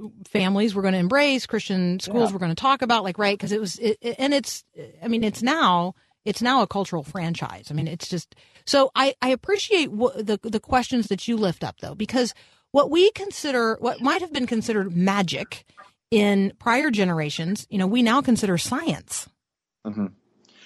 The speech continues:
Speaker 2: Yeah, so Alan Jacobs out of Baylor University has done just some, a-, as is always the case, he's just done a gr-, uh,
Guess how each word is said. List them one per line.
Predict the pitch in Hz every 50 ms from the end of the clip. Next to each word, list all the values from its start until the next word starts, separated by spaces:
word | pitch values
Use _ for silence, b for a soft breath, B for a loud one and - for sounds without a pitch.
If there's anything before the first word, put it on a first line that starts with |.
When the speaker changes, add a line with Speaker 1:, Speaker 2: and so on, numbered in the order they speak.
| b b
Speaker 2:
Yeah, | - 131 127 127 117 - 104
so | - - - - -
Alan | 123 147 165 160 127 110
Jacobs | - 113 107 110 - 104 92 82 - - -
out | - 98 95 92
of | 92 90 85 85 _
Baylor | - 95 95 98 95 92
University | 90 90 87 82 85 87 82 - - - 85 80
has | - 90 82 78
done | - 87 87 87 85
just | - 98 92 - -
some, | 85 80 80 - _ _ -
a-, | - 98 98 98 - -
as | 92 95 95 92 87 - - _ _ _ _
is | - 82 92
always | 92 92 92 90 85 -
the | 87 82
case, | - - 82 80 80 -
he's | - - -
just | - - - - -
done | - 92 92 - _ _ -
a | -
gr-, | 78 76 - - - -
uh, | 82 80 80 78